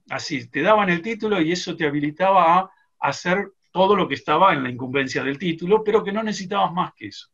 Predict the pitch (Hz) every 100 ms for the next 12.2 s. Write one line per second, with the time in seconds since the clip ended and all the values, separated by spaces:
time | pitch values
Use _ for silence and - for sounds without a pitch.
0 | _ _ _ _ - - _ 170 190 220
1 | 196 214 190 185 202 - _ _ _ _
2 | _ _ _ _ _ _ _ - 175 170
3 | 185 185 _ _ _ _ _ - 180 226
4 | 180 185 160 180 175 180 - 220 190 185
5 | 156 190 190 190 185 196 190 190 185 180
6 | 160 160 - 208 208 185 160 147 160 160
7 | 156 156 170 165 190 202 185 - 156 160
8 | 165 196 202 208 208 _ - _ - 156
9 | 151 165 160 180 185 180 - 139 135 123
10 | 107 104 - - - - _ _ 139 196
11 | 240 _ _ _ _ _ - 143 131 123
12 | 120